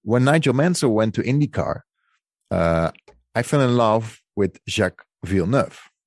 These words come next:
And then when he came to Formula One, I watched him, him drive. Then I started,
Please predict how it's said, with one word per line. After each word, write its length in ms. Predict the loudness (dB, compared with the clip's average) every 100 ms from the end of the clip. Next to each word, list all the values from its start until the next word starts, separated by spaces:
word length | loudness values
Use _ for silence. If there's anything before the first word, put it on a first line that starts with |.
| _ -8
And 100 | -4
then 140 | -2
when 140 | 0
he 120 | 0 -2
came 280 | -2 -4
to 100 | -4
Formula 320 | -8 -6 -6 -8
One, 240 | -10 -8
I 80 | -6
watched 400 | -2 -2 -4 -12 _
him, 280 | -6 -4 -6
him 200 | -4 -2
drive. 280 | -2 -4 -4
Then 160 | -6 -4
I 100 | -4
started, 440 | -4 -2 0 0